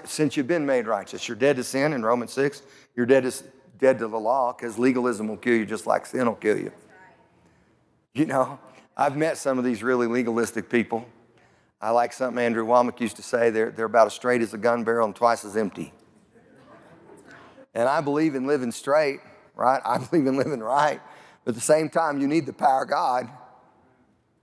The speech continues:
Some people are so holy, they're dangerous. I mean, they couldn't, I, I, I mean, they're just sometimes, the, what I'm saying, I'm not criticizing holy, I, I'm just saying some of these people,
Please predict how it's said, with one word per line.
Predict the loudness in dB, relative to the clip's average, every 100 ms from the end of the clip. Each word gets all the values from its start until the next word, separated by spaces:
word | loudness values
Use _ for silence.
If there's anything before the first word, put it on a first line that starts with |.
| _
Some | 0 2 2
people | 0 -2
are | -4
so | -2 0
holy, | 0 0 0
they're | -4
dangerous. | -2 -2 -2 -2 -4 -4 -10 -16 -20 -20 -20 _ _ -20 -20 -20 -20 _ -20 _ _ _ _ _ _ _ -20 _ 0
I | 0 0
mean, | 0
they | 0
couldn't, | 2 -2 0 -6 -8 -20 _
I, | -2 -2 -2
I, | -2 -2 -4
I | -2
mean, | -2 0
they're | -2
just | -2 -4 -8 -2
sometimes, | 0 0 -2 -4 -4
the, | -6 -6 -20 -10 -4 -4
what | 0 2
I'm | 2 -2
saying, | -4 0 2
I'm | 2
not | 0 -2 -2
criticizing | 0 0 4 2 2 -2
holy, | 0 0
I, | 0 -4
I'm | -2
just | 0 2
saying | 0 2
some | 2
of | 2
these | 0 -2
people, | -2 2 0